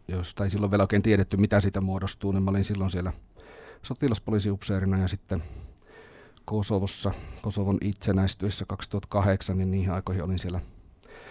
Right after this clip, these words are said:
siellä sitten tommosessa avointen lähteiden tiedustelutehtävässä tota yhteysupseerina. Ja, ja nyt sitten viimeimmäksi olin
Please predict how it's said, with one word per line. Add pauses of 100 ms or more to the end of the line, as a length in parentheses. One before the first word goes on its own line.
(240)
siellä
sitten (380)
tommosessa
avointen
lähteiden (220)
tiedustelutehtävässä
tota (640)
yhteysupseerina.
Ja, (680)
ja
nyt
sitten
viimeimmäksi
olin